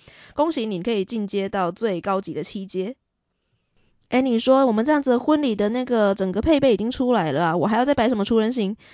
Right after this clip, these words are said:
难道我要再摆宾客出来吗？诶，不用不用，你不用再摆人了。多出来那两件你摆什么东西？摆嫁妆。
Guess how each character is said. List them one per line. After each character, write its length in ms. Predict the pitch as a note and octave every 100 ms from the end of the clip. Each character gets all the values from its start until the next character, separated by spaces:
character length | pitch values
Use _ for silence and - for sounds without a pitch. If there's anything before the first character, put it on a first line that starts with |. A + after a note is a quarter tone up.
| -
难 160 | - D4
道 140 | F4+
我 40 | C#4
要 80 | C#4+
再 80 |
摆 140 | D4+ G3+
宾 140 | B3+
客 140 | D4 B3
出 120 | A#3+
来 160 | F#3+
吗？ 260 | F#3 F#3 A3 _ _ _ _
诶， 320 | - F#3 F#3 F3
不 120 | E3+
用 160 | F#3+
不 80 | F#3
用， 220 | F#3 F3
你 80 | F3
不 60 | F3
用 100 | G3+
再 80 | A3
摆 160 | E3+
人 260 | B2+ A2 G2
了。 140 | F#2+ - _ - - _
多 160 | D#4+ E4
出 80 |
来 100 | D4+
那 120 | B3 C4
两 160 | F3
件 120 | G#3+
你 80 | G3+
摆 140 | D#3+ F3+
什 80 | C3+
么 60 |
东 160 | C3+ F3+
西？ 200 | D#3+ -
摆 140 | F3 A#2+
嫁 200 | F#3 D#3+
妆。 300 | D#3 G3